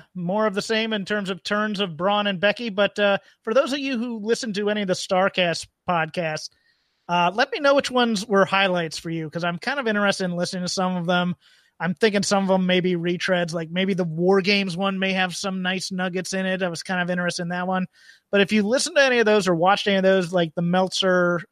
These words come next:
and the Torch kind of combination one kind of interests me. But let me know what your highlights were, at Crap Game thirteen on Twitter. And then I'm occasionally over here again,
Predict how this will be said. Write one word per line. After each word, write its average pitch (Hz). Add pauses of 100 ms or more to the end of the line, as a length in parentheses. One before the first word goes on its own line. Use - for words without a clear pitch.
(320)
and 175
the 165
Torch - (180)
kind 185
of 175
combination 185
one 180
kind 175
of 175
interests 175
me. 185 (300)
But 285
let 330
me 320
know 294
what 269
your 254
highlights 185
were, 175
at 196
Crap 214
Game 208
thirteen 208
on 202
Twitter. 220 (320)
And -
then 302
I'm 294
occasionally 254
over 214
here 214
again, 170